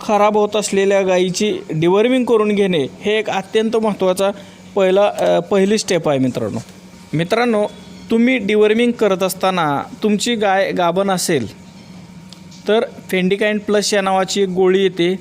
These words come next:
ती तुम्ही, त्या गोळीने तुम्ही आपल्या गाभण गाईला, अ, सुद्धा देऊ शकता, काय प्रॉब्लेम येत नाही. या गोळीचे नाव फक्त मी उदाहरण म्हणून सांगितले आहे. तुम्ही कोणती गोळी वापरू शकता डिवॉर्मिंगसाठी,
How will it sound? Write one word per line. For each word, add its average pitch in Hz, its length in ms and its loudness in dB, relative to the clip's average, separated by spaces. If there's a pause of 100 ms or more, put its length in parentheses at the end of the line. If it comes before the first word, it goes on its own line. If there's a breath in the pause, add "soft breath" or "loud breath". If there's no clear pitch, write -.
(100)
ती 202 60 0
तुम्ही, 190 540 0
त्या 180 240 -2
गोळीने 185 440 0
तुम्ही 185 360 0 (380 loud breath)
आपल्या 170 280 -2
गाभण 180 360 0
गाईला, 185 420 2 (460 loud breath)
अ, 160 160 -2
सुद्धा 202 260 0
देऊ 196 220 2
शकता, 135 360 -4 (1000)
काय 196 160 2
प्रॉब्लेम 180 440 0
येत 165 200 -4
नाही. 127 360 -4
या 202 160 2
गोळीचे 208 600 2
नाव 202 240 0 (100)
फक्त 226 220 -4
मी 220 80 2
उदाहरण 202 460 2
म्हणून 214 220 0
सांगितले 170 480 -2
आहे. 170 140 0 (380 loud breath)
तुम्ही 208 200 0
कोणती 233 680 0
गोळी 190 280 2
वापरू 185 280 2
शकता 170 300 -4
डिवॉर्मिंगसाठी, 160 680 0